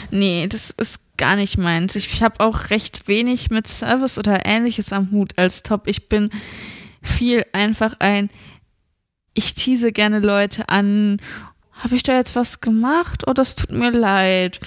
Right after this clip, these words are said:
Musst du, aber da kann ich mich jetzt ja gerade gar nicht mehr drum kümmern. Und halt auch einfach gerne ein,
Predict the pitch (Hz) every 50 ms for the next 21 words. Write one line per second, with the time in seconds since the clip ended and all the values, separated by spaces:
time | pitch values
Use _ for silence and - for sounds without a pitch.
0 | - - - - - 285 - - - 254 240 - - - - - - - - -
1 | - - 254 247 269 262 - 269 269 262 247 - 254 226 254 247 240 - 247 233
2 | 226 - 226 226 220 226 220 220 208 202 202 - - 214 208 196 208 208 208 196
3 | - - 220 190 180 170 165 165 165 165 180 220 190 - - - - - - -
4 | - - - - - - _ _ - - - - - 392 294 - - - - 226
5 | 240 254 262 - 269 247 233 - - 190 233 - - 196 208 214 202 - 220 208
6 | 190 202 - _ _ _ _ - 214 196 196 196 202 202 185 - - 190 190 185
7 | 190 185 185 185